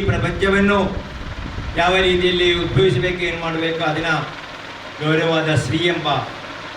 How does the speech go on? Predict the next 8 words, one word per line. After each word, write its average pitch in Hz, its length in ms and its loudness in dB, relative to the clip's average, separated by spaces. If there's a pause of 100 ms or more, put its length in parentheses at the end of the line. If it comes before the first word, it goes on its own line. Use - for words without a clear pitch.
(160)
ಆ 156 220 0 (140)
ಹದಿನಾರು 151 460 0
ಶಬ್ದಗಳ 151 480 2
ಷೋಡಶಿ 147 440 -4
ಆಯ್ತು. 143 280 -4 (840)
ಇಷ್ಟೆಲ್ಲ 214 280 0
ಅನುಷ್ಠಾನ 208 540 2
ಮಾಡಿಕೊಂಡು, 185 500 2